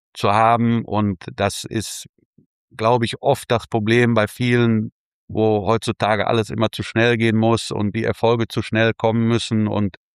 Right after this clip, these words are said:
das geht für meine Begriffe einmal sowieso auch oft auf die Belastung der Pferde, sei es mental oder auch, auch auf die Gesundheit.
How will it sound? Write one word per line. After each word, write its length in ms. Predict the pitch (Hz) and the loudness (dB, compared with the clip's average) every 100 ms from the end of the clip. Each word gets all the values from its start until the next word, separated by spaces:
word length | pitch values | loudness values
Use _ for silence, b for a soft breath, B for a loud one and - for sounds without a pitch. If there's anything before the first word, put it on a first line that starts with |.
| _ _ _ | _ _ _
das 200 | 113 - | -6 -2
geht 200 | 117 113 | -2 0
für 120 | 113 | 0
meine 280 | 107 123 123 | 2 2 0
Begriffe 680 | 113 113 120 120 113 - - | 0 0 0 0 -2 -4 -4
einmal 420 | - 117 113 110 107 | 0 2 2 0 -2
sowieso 460 | 104 104 113 120 | -2 0 0 0
auch 340 | 113 110 - - _ _ _ _ _ | 0 -2 -4 -20 _ _ _ _ _
oft 480 | - - 110 - - | -8 -4 -4 -8 -6
auf 320 | 107 101 - _ | -4 -4 -8 _
die 140 | 107 101 | -6 -4
Belastung 500 | 101 110 - 107 101 | 0 0 0 -2 0
der 140 | 95 | -2
Pferde, 480 | - 123 131 131 123 _ _ _ _ _ | 0 0 2 0 -2 _ _ _ _ _
sei 260 | - 104 107 | -2 0 0
es 240 | 98 - - | -2 -6 -6
mental 640 | 104 101 92 107 107 110 | -2 0 0 2 2 2
oder 300 | 107 98 98 | 0 0 0
auch, 300 | 98 95 - | 0 -4 -6
auch 320 | - 95 90 | -4 -2 -4
auf 340 | - 95 - - 98 | -6 -6 -6 -12 -10
die 60 | |
Gesundheit. 560 | 95 98 123 117 123 | -4 0 0 2 0